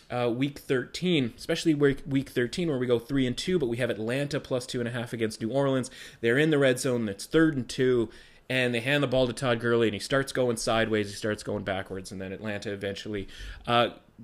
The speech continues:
you know, goes out on, on four downs. Uh, and then Philadelphia with the Aaron Jones, you know, in Green Bay, the Aaron Jones long <laughs> seventy-five yard run when all they needed was a first down.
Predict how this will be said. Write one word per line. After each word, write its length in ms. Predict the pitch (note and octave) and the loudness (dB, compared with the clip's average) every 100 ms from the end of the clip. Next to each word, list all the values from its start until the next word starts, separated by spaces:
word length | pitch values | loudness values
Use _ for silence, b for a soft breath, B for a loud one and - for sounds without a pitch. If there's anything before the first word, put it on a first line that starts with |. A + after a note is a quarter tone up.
| C#3+ | -6
you 80 | C3 | -6
know, 80 | |
goes 320 | A#2+ B2 A#2+ G#2+ - | 0 2 2 -2 -4
out 220 | A#2+ A2+ A2 | 0 0 0
on, 220 | A2 G2+ - | -4 -4 -6
on 200 | A#2 G#2 | -8 -6
four 260 | F#2 A2 G#2 | -4 -2 4
downs. 420 | C#3 D3+ A#2+ - B B B B | 6 6 6 0 B B B B
Uh, 260 | - B2 B2 - | 2 4 4 2
and 140 | C3 | 0
then 180 | C3+ C3+ - - | 0 -2 -6 -10
Philadelphia 680 | - C#3+ C#3 C3+ B2 B2+ A2+ A2 | 0 2 4 4 4 4 2 0
with 180 | A#2+ A#2 | -4 -2
the 240 | B2+ A#2 - | 0 0 2
Aaron 400 | B2 B2+ B2 A#2+ | 4 4 2 -2
Jones, 540 | A2+ A#2 A2+ A2 G#2+ - | 0 0 2 0 -4 -8
you 60 | A2 | -8
know, 200 | G2+ - - - | -8 -10 -16 -12
in 200 | - C3 | -4 -2
Green 280 | B2 A#2+ A2+ | 0 0 2
Bay, 280 | G#2+ G#2 G2 | 2 2 0
the 120 | G2+ A2+ | -2 0
Aaron 220 | C3 B2+ | 2 0
Jones 400 | A#2+ A2 G#2+ G2+ | -2 -2 -2 -2
long 360 | A#2 B2 B2 | 0 2 2
<laughs> 0 | |
seventy-five 800 | A#2 C3 A#2+ B2+ B2 A#2 A2+ A2 G#2+ | 0 0 0 0 -4 -2 2 2 4
yard 280 | G#2+ G#2 | 2 2
run 300 | G#2 G#2 G2 B B B | 0 -2 -4 B B B
when 160 | B2 B2 | 0 4
all 160 | B2+ | 6
they 120 | B2 B2 | 6 4
needed 280 | A#2 A2 | 4 4
was 180 | G#2+ G#2 | 2 2
a 60 | G2+ | 0
first 340 | - G#2 - | -4 -4 -4
down. 300 | G#2 G2+ G2 | -2 -2 -4